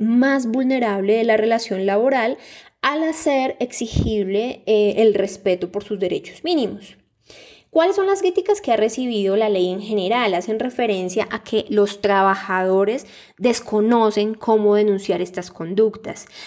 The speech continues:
sin contar con el miedo a hacerlo, con el miedo que uno tiene de decir, "Oiga, me están acosando", y la falta de espacios para denunciar, las pocas alternativas para probar el acoso, porque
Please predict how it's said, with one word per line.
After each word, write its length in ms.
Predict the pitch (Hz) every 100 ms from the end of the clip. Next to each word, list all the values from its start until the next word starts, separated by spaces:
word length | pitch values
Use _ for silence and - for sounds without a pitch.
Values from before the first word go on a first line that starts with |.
| -
sin 200 | 269 247
contar 440 | 233 220 226 240
con 160 | 294 311
el 120 | 285
miedo 480 | 247 233 240 254 262
a 60 |
hacerlo, 580 | 277 302 202 185 175 180
con 220 | - 190
el 140 | 185 190
miedo 360 | 220 240 247
que 140 | 254 262
uno 140 | 247
tiene 320 | 247 247 247
de 60 | 240
decir, 280 | 214 190 208
"Oiga, 240 | 240 202
me 100 | 196
están 220 | 196 185
acosando", 600 | 180 - 247 233 196 180 - - - -
y 140 | 285
la 120 | 311
falta 480 | 320 311 277 254 254
de 60 | 247
espacios 600 | 220 - 214 196 196 202
para 280 | 220 208 202
denunciar, 800 | 190 165 175 - 226 185 - -
las 480 | 196 196 185 180 -
pocas 480 | - 240 247 269 285
alternativas 800 | 269 254 240 214 214 185 190
para 340 | - 214 208 208
probar 500 | 202 196 185 180 180
el 140 | 208
acoso, 580 | 202 208 254 254 233 175
porque 360 | - - 202